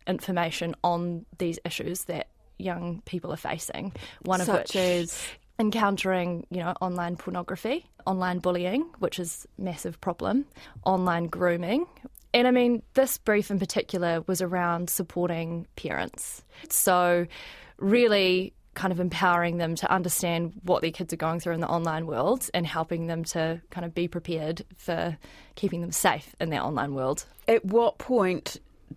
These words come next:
Speaker 2: did you think, "Let's get some porn stars in to do an anti-porn ad"?
Speaker 1: <laughs> I think it was actually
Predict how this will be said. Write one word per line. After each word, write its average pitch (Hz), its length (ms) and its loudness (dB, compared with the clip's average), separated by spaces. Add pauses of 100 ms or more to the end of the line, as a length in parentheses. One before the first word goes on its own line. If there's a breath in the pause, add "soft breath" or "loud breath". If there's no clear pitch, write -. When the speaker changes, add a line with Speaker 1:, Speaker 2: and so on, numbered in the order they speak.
Speaker 2:
did 196 240 2
you 185 140 4
think, 175 540 -2
"Let's 196 300 0
get - 220 -4
some 175 240 -2
porn 175 420 -2
stars 156 640 -2 (100)
in 165 420 -2
to 190 120 -4
do 170 180 0
an 170 120 0
anti-porn 190 920 0
ad"? 170 360 0 (100)
Speaker 1:
<laughs> - 20 -16 (1080 loud breath)
I 392 160 4
think 415 280 0
it 480 100 4
was 359 200 4
actually 208 800 2